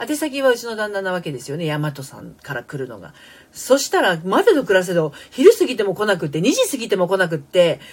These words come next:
これはもう大クレーム女になって、あの、まずエヌティーティーに電話して、エヌティーティーさんに、あの、来ないんですけど、伝票番号教えてもらえますって言って、電話、ペン-、伝票番-、番号を聞いて、その後に今度、大和さんに電話して、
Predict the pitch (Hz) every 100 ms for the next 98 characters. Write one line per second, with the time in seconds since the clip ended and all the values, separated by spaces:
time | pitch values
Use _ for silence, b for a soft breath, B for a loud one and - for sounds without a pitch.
0 | B B 214 302 330 320 262 240 311 262
1 | 269 320 320 302 311 302 269 208 185 180
2 | - 170 165 139 B B B B 175 170
3 | 170 165 165 156 170 262 226 208 202 160
4 | 143 - 185 226 254 254 247 214 147 151
5 | 151 151 - 170 160 143 139 B B -
6 | 170 208 226 220 226 220 175 143 151 156
7 | - B B 165 160 147 - 370 392 214
8 | 156 143 - 139 135 202 330 359 339 302
9 | 170 165 160 160 156 160 151 147 143 135
10 | 151 196 226 - - 226 214 - 185 208
11 | 233 220 220 208 185 220 220 175 143 139
12 | 156 143 - - B B - 254 254 269
13 | 262 202 165 - 220 170 170 151 B B
14 | 202 240 190 165 143 139 151 147 143 -
15 | 156